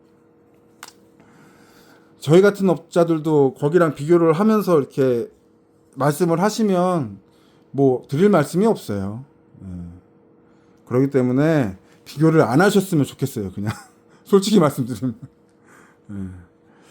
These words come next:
아무튼 오랜만에 인사드렸고 지금 이제 거의 열두 시가 다 돼가는데, 아,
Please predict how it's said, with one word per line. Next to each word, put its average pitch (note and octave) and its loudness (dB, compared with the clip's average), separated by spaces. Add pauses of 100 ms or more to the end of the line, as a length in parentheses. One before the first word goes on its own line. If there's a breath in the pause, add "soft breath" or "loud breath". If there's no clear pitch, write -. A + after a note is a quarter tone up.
(600 loud breath)
아무튼 G3+ 2
오랜만에 F3+ 0
인사드렸고 D#3 -2
지금 C#3 -4
이제 B2+ -4
거의 C3 -2
열두 C3+ -4
시가 D#3 -2
다 A#2+ -6
돼가는데, B2 -4 (220)
아, A2+ -4